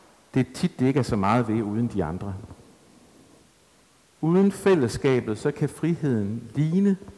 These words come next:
frihed, men i virkeligheden være noget andet, opleves som noget andet. Og på den måde, så viser den her lille historie om Palle også, at mennesket har brug for, at der er nogle rammer rundt omkring dets frihed.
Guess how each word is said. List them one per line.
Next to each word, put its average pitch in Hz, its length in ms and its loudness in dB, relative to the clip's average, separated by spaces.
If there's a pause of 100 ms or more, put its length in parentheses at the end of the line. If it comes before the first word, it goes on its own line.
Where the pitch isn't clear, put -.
(180)
frihed, 131 440 -2 (720)
men 110 180 -2
i 117 40 2
virkeligheden 135 500 2
være 98 240 2
noget 98 180 0
andet, 95 340 0
opleves 107 680 -4
som 107 300 -6 (200)
noget 95 280 -2
andet. 90 340 -4 (2000)
Og 135 140 -4
på 165 140 -4
den 185 180 4
måde, 160 240 2
så 170 160 0
viser 160 340 0
den 143 180 4
her 131 320 4 (220)
lille 139 260 0
historie 120 760 0
om 104 140 -2
Palle 120 440 0
også, 127 400 -2 (360)
at 110 320 -2 (720)
mennesket 139 540 2
har 131 60 0
brug 185 300 -6
for, 147 180 -4
at - 160 -2
der 139 60 -2
er 135 60 0
nogle 139 220 0
rammer 120 460 0
rundt 127 240 -4
omkring 110 520 -6
dets - 220 -6
frihed. 117 420 -8